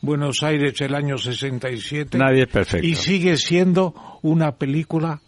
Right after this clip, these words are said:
Speaker 1: moderna.
Speaker 2: Hombre, claro,
Speaker 1: Y
Speaker 2: es que
Speaker 1: aparece
Speaker 2: pero
Speaker 1: la inteligencia artificial.
Speaker 2: pero es que Stanley Kubrick es, eh,
Speaker 1: Es
Speaker 2: un
Speaker 1: impresionante, es un genio,
Speaker 2: es un
Speaker 1: claro.
Speaker 2: genio, hombre,
Speaker 1: Sí.
Speaker 2: claro.
Speaker 1: Bueno.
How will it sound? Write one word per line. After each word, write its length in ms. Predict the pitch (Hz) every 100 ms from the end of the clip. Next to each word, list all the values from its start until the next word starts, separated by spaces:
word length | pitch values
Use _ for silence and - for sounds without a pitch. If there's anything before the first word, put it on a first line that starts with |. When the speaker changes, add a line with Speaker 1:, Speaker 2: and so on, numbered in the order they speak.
| 143
Speaker 1:
moderna. 840 | 127 110 107 107 98 98 95 87
Speaker 2:
Hombre, 220 | 87 95 110
claro, 200 | 98 82
Speaker 1:
Y 100 | 120
Speaker 2:
es 40 |
que 60 | 151
Speaker 1:
aparece 220 | 185 202
Speaker 2:
pero 140 | 170
Speaker 1:
la 80 | 160
inteligencia 720 | 147 147 143 127 175 175 160
artificial. 560 | 156 120 143 147 135 165
Speaker 2:
pero 140 | 131
es 80 | 135
que 80 | -
Stanley 440 | 151 160 151 151 151
Kubrick 540 | 156 151 165 175 170
es, 360 | 170 160 151 180
eh, 460 | 170 151 135 127
Speaker 1:
Es 40 | 120
Speaker 2:
un 260 | 123 123 120
Speaker 1:
impresionante, 600 | 117 101 143 143 180 190
es 100 | 151
un 140 | 185
genio, 380 | - 220 269 240
Speaker 2:
es 100 | -
un 80 | 104
Speaker 1:
claro. 180 | 95 95
Speaker 2:
genio, 260 | 117 147
hombre, 220 | 101 117 139
Speaker 1:
Sí. 80 |
Speaker 2:
claro. 260 | 131 98 143
Speaker 1:
Bueno. 80 | 135